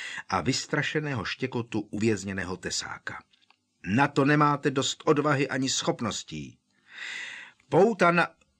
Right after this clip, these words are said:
zaburácel Harry, Snape ale kletbu odrazil téměř lenivým mávnutím paže. „Bojujte!“ zavřeštěl na něj Harry. „Tak přece bojujte, vy zbabělá sketo!“ „Vy mi budete říkat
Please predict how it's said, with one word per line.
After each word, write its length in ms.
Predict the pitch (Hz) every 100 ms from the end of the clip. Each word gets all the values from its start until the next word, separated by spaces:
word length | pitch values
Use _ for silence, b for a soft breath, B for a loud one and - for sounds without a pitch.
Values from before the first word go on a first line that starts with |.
| _ _ -
zaburácel 760 | 95 104 110 107 104 117 104
Harry, 440 | 87 104 117 113 -
Snape 640 | - - 92 123 165 170
ale 180 | 139 151
kletbu 360 | - 131 131 135
odrazil 520 | 139 135 127 120 120
téměř 480 | 127 127 135 - 104
lenivým 720 | 113 147 156 107 101 117 123
mávnutím 580 | 110 113 120 127 147 143
paže. 360 | 147 117 82 71 _ _ _ _ 92 78 73
„Bojujte!“ 920 | 123 131 185 220 185 127 113 101 76 - _ _ _ _ -
zavřeštěl 640 | - 107 101 104 - 104
na 100 | 98
něj 220 | 95 92 87
Harry. 400 | 87 82 78 - _
„Tak 160 | 123
přece 320 | - 156 - 160
bojujte, 640 | 110 180 226 214 143 120
vy 180 | 113 101 B -
zbabělá 640 | 104 98 131 127 127 113
sketo!“ 640 | - - - 110 - 95 76 _ _ _ _ _ _ -
„Vy 320 | 78 82 147
mi 160 | 156 127
budete 380 | 131 135 135
říkat 400 | 113 120 123 120